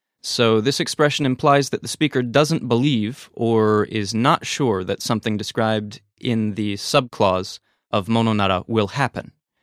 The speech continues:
This expression is often followed by te miro, which is te form of verb plus miro, the imperative form of te miru, which means try to do something. When mono nara is used with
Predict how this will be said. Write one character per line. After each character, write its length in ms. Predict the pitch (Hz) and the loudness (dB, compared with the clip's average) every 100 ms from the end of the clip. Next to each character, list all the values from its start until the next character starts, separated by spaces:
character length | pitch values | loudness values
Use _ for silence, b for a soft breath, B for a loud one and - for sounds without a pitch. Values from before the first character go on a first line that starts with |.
| _ _ | _ _
This 180 | 160 190 | -2 0
expression 440 | - 185 175 180 | 0 0 2 0
is 100 | 135 151 | -2 2
often 260 | 175 190 | 0 0
followed 540 | 165 160 139 131 113 107 | 0 2 2 0 -2 2
by 460 | 117 113 107 104 - | 4 4 2 -2 -2
te 120 | 147 | 2
miro, 300 | 143 123 - _ _ _ _ | 4 4 0 _ _ _ _
which 300 | 147 151 - | 0 2 0
is 500 | 143 135 131 117 - | 0 2 2 0 -4
te 180 | - 185 | 0 0
form 340 | 170 123 110 110 | 2 2 0 2
of 160 | 113 101 | -2 0
verb 340 | 123 123 110 - | 2 2 0 -2
plus 360 | 120 104 - - | 0 0 -2 0
miro, 300 | 117 95 - _ _ | 2 2 -4 _ _
the 180 | 123 131 | 0 2
imperative 640 | 120 156 175 165 - 139 | 2 4 4 4 0 -4
form 420 | - 135 127 123 - - | 0 2 2 2 -2 2
of 420 | 113 107 - - _ | 2 2 -4 -18 _
te 120 | 135 | 2
miru, 320 | 143 139 92 - | 6 4 2 0
which 240 | 123 120 | 0 2
means 360 | 139 131 123 - - | 2 2 2 -4 -2
try 220 | 170 143 | 4 4
to 80 | 101 | 4
do 140 | 95 | -2
something. 400 | - 80 - - _ _ _ _ - | -6 -10 -10 -16 _ _ _ _ -4
When 280 | 123 165 170 | 0 2 4
mono 220 | 180 196 | 4 4
nara 240 | 170 156 | 4 4
is 180 | 135 120 | 2 0
used 460 | 151 156 143 - - | 0 0 0 -6 0
with 400 | 127 117 - | 0 0 -6